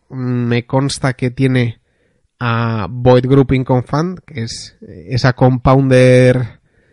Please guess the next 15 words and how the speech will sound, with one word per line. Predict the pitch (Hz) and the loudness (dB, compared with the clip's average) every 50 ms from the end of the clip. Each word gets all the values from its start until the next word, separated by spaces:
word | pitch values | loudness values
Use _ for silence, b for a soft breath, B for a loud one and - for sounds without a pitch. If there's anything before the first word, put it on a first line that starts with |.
| b b b | b b b
de, | - 117 113 120 113 113 113 110 113 110 110 | -14 -6 -4 -2 0 0 0 2 2 0 0
mm, | 110 107 110 | -2 -4 -6
colisiones | 110 - - 117 113 110 - - - 135 135 139 135 131 123 123 113 - - | -6 -2 -2 0 0 0 -2 0 2 4 4 4 2 0 -2 -4 -6 -8 -12
y, | - 98 101 - 58 | -14 -14 -14 -14 -12
y | 82 117 113 | -8 -8 -6
body | 113 120 123 127 127 127 | 0 2 2 2 2 2
repair | 123 120 120 117 - 135 131 123 123 123 - _ _ _ _ _ _ _ | 0 -2 -4 -2 0 0 0 0 -2 -6 -12 _ _ _ _ _ _ _
canadiense, | - 123 113 110 110 120 131 139 147 139 - 180 190 208 _ _ _ _ _ _ _ _ _ | -10 -8 -6 -4 -2 0 0 0 -2 -4 -6 -10 -10 -10 _ _ _ _ _ _ _ _ _
eh, | - 101 104 98 95 | -12 -10 -8 -6 -6
bastante | 101 101 - 120 123 123 | -6 -6 -6 -6 -6 -4
conocida | - 120 113 113 - - 139 143 147 131 120 | -4 -4 -4 -4 -2 2 2 4 4 2 0
aquí | 123 - 131 123 123 | -2 -2 -2 -2 -2
en | 123 120 117 | -2 -2 -4
España | 113 117 - - 131 131 131 123 117 | -6 -6 -2 0 0 0 0 -2 -2
por, | 120 - 113 113 113 - 147 | -2 -4 -4 -4 -4 -6 -10